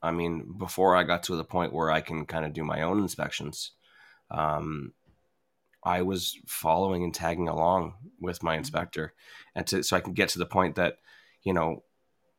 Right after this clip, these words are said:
Speaker 1: before I called my inspector, when I do my first showing, I would walk through the house once as if I was an, you know, a, as the investor, and then I'd go and I'd stop and I'd go back to the door again, and I'd go through the house again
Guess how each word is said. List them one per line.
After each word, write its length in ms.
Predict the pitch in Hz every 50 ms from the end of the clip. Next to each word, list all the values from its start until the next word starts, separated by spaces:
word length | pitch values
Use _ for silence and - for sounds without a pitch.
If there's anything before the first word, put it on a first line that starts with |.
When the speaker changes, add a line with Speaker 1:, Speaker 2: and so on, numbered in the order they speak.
| _ _ _ - 110 -
Speaker 1:
before 460 | 107 95 - - 107 104 107 107 104
I 100 | 95 90
called 320 | 87 - 90 90 110 123
my 120 | 127 95 87
inspector, 380 | 87 85 - 85 - - 90
when 140 | 82 90 90
I 60 | 92
do 100 | 92 101
my 140 | 95 90 85
first 260 | - - 110 101 - -
showing, 480 | - 107 113 113 95 82 80 82 85 -
I 80 | - 90
would 160 | 92 92 87
walk 240 | 92 90 95 98 -
through 120 | 120 117
the 100 | 101 104
house 280 | 98 95 98 92 - -
once 400 | 85 87 90 95 104 107 - -
as 160 | 95 90 92
if 180 | 90 87 -
I 120 | 82 82 85
was 220 | 82 82 82 78
an, 220 | 85 82 82 82 -
you 80 | - 87
know, 240 | 78 71 67 80 104 117 - _ -
a, 160 | - 67 - - _
as 180 | - 85 90 87
the 100 | 90 87
investor, 540 | 87 78 69 - - - - 87 101 120 - _ _ _ - - - - _ _ _
and 220 | 90 92 95 95 92
then 120 | 90 90
I'd 180 | 90 90 87 85
go 360 | - 92 90 90 90 90 85
and 80 | 85
I'd 100 | 85 82
stop 380 | - - - - 90 85 85 -
and 60 | - 87
I'd 60 | 80
go 60 | 85
back 160 | 80 85 85 -
to 40 | -
the 40 | 90 78 90
door 120 | 85 82 80
again, 440 | 76 - 98 101 95 87 85 82 -
and 160 | - 85 87
I'd 180 | 82 82 80 80 - _ _
go 120 | - 92
through 160 | - - - 78
the 60 | -
house 220 | - 87 82 - -
again 680 | - 85 76 92 95 101 104 92 85 85 82 82 92 110